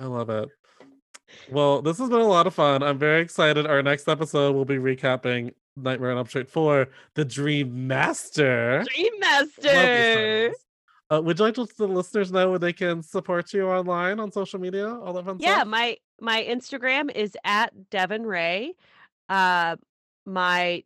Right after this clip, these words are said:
Speaker 2: TikTok is at Camel Weasel Whale. I have an Etsy store, which is Camel Weasel Whale
Speaker 1: Oh.
Speaker 2: Arts, and a YouTube show, Good Luck with Sam and Dev, which comes out every Thursday.
Speaker 1: Every Thursday.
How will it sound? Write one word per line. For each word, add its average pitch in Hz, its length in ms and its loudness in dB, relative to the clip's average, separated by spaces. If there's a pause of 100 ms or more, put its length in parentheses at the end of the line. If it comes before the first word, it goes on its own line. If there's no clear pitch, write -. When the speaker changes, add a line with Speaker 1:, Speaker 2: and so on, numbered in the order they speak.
Speaker 2:
TikTok 220 580 -2
is 196 160 -14
at 196 240 -2
Camel 196 320 -4
Weasel 180 340 -6
Whale. 165 440 -2
I 208 60 -8
have 190 180 -6
an 170 60 -8
Etsy 269 360 -6
store, 160 420 -6
which 165 200 -12
is 156 100 -20
Camel 170 320 -4
Weasel 160 300 -8
Whale 156 360 -6
Speaker 1:
Oh. 214 60 2
Speaker 2:
Arts, 262 720 -2 (420)
and 226 480 0
a - 160 -4
YouTube 247 400 -8
show, 202 440 -4
Good 220 200 -4
Luck 233 220 -2
with 226 100 -8
Sam 220 240 -6
and 208 80 -6
Dev, 262 320 -6
which 214 180 -10
comes 196 220 -10
out 185 240 -6
every 233 380 -8 (120)
Thursday. 151 920 -8 (240)
Speaker 1:
Every 123 480 -10
Thursday. 135 1040 -8